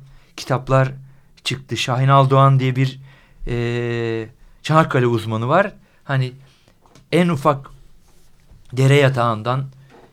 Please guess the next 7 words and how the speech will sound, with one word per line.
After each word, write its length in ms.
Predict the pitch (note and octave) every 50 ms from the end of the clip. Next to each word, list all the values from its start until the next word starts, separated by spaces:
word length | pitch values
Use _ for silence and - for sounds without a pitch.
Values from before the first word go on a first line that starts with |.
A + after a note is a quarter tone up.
| _ -
en 160 | E3+ F3+ E3
küçük 300 | - - C3 - - -
rakımlı 400 | B2+ A#2+ - - C3 C3 C#3 C#3+
tepeye 360 | C#3 C#3+ B2+ C3+ C3+ C#3 D3+ C#3
kadar 360 | C3 A#2 A2 A#2 C3+ E3 - - _ _ _ _ _ _ _ _ -
bütün 400 | A#2+ - - E3+ F3 F#3 G3+ G3 - - - _ _ _ -
şeyi, 560 | - - - A2+ A2+ C3 D3 F#3 F#3+ - -